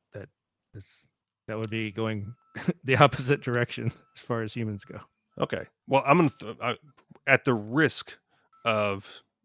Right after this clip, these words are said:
Speaker 2: you know, sounding insensitive, it seems to me that there might be a sweet spot for that temperature thing. Um,
Speaker 1: Yeah, and we haven't got there yet. We don't know what the, the, the, the correct temperature of the planet should be.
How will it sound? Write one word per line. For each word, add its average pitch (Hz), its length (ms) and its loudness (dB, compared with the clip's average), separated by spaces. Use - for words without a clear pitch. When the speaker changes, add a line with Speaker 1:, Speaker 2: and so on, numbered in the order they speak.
Speaker 2:
you 107 100 -4
know, 85 200 -14
sounding 110 720 0
insensitive, 107 840 -2
it 131 180 -2
seems 165 420 2
to 135 120 -2
me 127 140 4
that 107 200 2
there 107 120 2
might 110 300 2
be 104 200 2
a 95 80 -4
sweet 117 400 -4
spot 127 400 0
for 110 160 4
that 98 220 -4
temperature 117 400 -2
thing. 143 340 -4
Um, 95 360 -4
Speaker 1:
Yeah, 160 220 6
and 123 120 4
we 123 80 0
haven't 143 280 4
got 147 260 2
there 113 100 0
yet. 92 180 -8
We 117 140 -4
don't 135 220 0
know 127 160 0
what 113 160 -4
the, 104 320 -8
the, 113 260 -6
the, 123 260 -8
the 120 100 -6
correct - 480 0
temperature 135 400 0
of 113 60 -2
the 104 60 -6
planet 120 380 0
should 101 200 -10
be. 113 340 -6